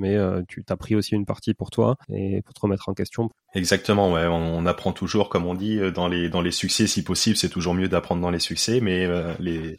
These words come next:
Speaker 2: les petits échecs, ça fait partie également de l'apprentissage et, et des fois, on apprend peut-être même un peu plus, euh, ouais, ouais.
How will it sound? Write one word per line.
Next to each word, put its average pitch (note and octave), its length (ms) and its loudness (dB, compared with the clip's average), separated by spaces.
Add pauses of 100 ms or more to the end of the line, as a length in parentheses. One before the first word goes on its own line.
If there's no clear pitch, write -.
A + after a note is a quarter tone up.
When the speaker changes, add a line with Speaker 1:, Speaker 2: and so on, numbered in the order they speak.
(120)
Speaker 2:
les G2+ 80 -2
petits G2+ 280 0
échecs, A2 300 6
ça G#2 140 2
fait G#2 120 2
partie - 360 2
également G2 380 4
de G2 60 2
l'apprentissage F#2+ 720 0
et, E2 200 -4 (120)
et F2 80 -4
des E2+ 120 -2
fois, F#2+ 200 -2
on F#2 80 2
apprend F2 260 0
peut-être - 380 -6
même F2+ 140 0
un E2+ 80 0
peu E2+ 120 -8
plus, - 360 -6
euh, F2 180 -6
ouais, F2 160 -10 (120)
ouais. F2 160 -10